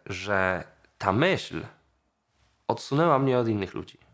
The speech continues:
Odsunęła mnie od rozmowy i doprowadziła do tego, że ja nawet nie potrafię zacząć mówić o tym, co jest trudne,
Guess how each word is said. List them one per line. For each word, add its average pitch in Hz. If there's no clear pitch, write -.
Odsunęła 131
mnie 117
od 107
rozmowy 120
i 113
doprowadziła 123
do 117
tego, 131
że 123
ja 123
nawet 113
nie 113
potrafię 117
zacząć 101
mówić 95
o 92
tym, 95
co 85
jest -
trudne, 104